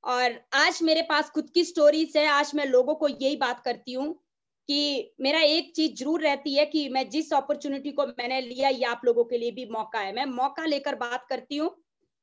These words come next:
तो सभी को मैं ये जरूर बोलती हूँ टीम में कि आप कभी भी जोड़ने की बात ना करें।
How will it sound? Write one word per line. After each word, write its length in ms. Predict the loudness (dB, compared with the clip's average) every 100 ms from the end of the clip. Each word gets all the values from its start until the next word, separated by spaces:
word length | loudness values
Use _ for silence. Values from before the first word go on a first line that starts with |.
| -2
तो 60 |
सभी 320 | 0 0 2 2
को 120 | 4
मैं 140 | 2
ये 260 | 2 0 -2
जरूर 320 | -2 -2 0
बोलती 300 | 4 4 4
हूँ 80 | -2
टीम 240 | -2 -2
में 200 | -2 -2 -6 _ _ _ _ -2
कि 60 |
आप 240 | 0 0 0
कभी 220 | 2 4
भी 140 | 6 4
जोड़ने 380 | 6 6 6 4
की 140 | 4
बात 280 | 4 2 0
ना 100 | -2
करें। 380 | 0 4 4 2